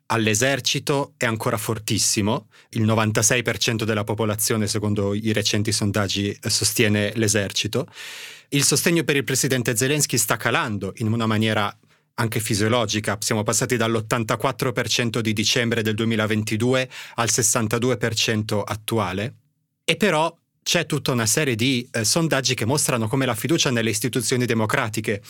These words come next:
il Parlamento, i partiti, il governo civile è in calo. E quindi vorrei chiederti questa cosa qui. Un paese che ovviamente combatte per la democrazia,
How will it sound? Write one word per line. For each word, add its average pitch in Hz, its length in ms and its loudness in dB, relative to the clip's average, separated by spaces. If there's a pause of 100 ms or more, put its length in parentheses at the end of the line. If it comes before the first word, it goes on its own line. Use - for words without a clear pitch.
(140)
il 117 160 -2
Parlamento, 117 800 0
i 113 100 0
partiti, 113 680 -2
il 127 80 0
governo 120 400 2
civile 127 500 2 (240)
è 151 100 0
in 135 220 2
calo. 98 520 -2 (680)
E 175 100 0
quindi 202 220 2
vorrei 131 180 2
chiederti 156 320 0
questa 131 260 0
cosa 120 220 0
qui. 117 320 -2 (240)
Un 135 100 2
paese 190 240 2
che 214 120 0
ovviamente 143 360 0
combatte 175 440 0
per 160 100 -2
la 135 80 0
democrazia, 110 720 -4